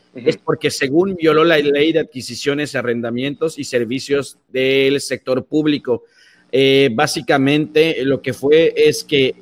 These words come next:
Speaker 2: pres-, presentaron, según información falsa, para obtener el contrato público. Entonces, está raro ese pedo.
Speaker 1: Sí, yo creo que,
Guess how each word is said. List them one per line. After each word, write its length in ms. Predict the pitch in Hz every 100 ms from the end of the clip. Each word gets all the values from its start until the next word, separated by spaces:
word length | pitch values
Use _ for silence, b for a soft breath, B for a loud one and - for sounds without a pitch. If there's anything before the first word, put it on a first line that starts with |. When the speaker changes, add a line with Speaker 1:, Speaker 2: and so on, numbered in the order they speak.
| -
Speaker 2:
pres-, 280 | 147 135 -
presentaron, 720 | 151 139 139 131 147 156 156
según 420 | 139 131 117 147 165
información 520 | 165 127 127 120 147
falsa, 560 | 127 135 147 - 175 - B B B -
para 160 | 139
obtener 360 | 139 135 135 143
el 100 | 143
contrato 500 | 131 120 123 127 123
público. 540 | 120 117 113 - 101 - _ _ _ _ _ _ _ _ _ _ _ _ -
Entonces, 720 | 139 - 156 160 170 - - - - -
está 260 | - 160
raro 240 | 156 165 202
ese 180 | 165 -
pedo. 420 | 139 185 220 - - _ _ _ _ _ - B B _
Speaker 1:
Sí, 300 | - 220 185 170
yo 220 | 220 311
creo 160 | 359
que, 200 | - -